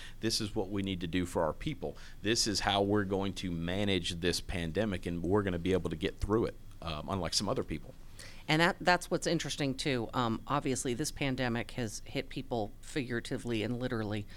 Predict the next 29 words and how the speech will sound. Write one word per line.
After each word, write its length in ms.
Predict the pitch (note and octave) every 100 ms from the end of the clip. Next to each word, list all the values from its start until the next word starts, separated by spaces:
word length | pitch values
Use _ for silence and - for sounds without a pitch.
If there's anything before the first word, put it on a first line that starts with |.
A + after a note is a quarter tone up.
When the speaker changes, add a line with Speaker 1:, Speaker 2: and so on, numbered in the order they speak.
| - - -
Speaker 2:
Um, 360 | A#2+ A2+ G#2+ - B2+
but 260 | D3+ B2+ - - -
when 180 | C3 C3
it 120 | -
comes 360 | - F3+ F3
to 120 | - C3
restaurants 560 | C3+ D3 - B2 G#2+
and 80 | A2+
things, 220 | A#2 A2
I 60 | G#2+
mean, 160 | B2 -
everything 460 | E3+ E3+ B2+ B2
was 100 | G#2
flipped 300 | - D#3 -
on 120 | B2
its 140 | A2+ -
head 240 | B2+ A#2+
pretty 240 | - F#3+ D3+
immediately. 720 | A#2+ B2+ B2 A#2 B2 - - - - - - - - - -
But 160 | D#3+
Waffle 380 | D3 E3+ - G3+
House, 280 | D3+ D3 D3
as 160 | C3+
you 60 | C#3+
said, 420 | - D#3 A#2+ A#2
does 300 | D3 D3+ F3+
have 480 | D#3 C3+ B2 B2 - - - - -
a 80 | B2+
history 720 | B2+ A3+ A3 - C#3 B2+ B2+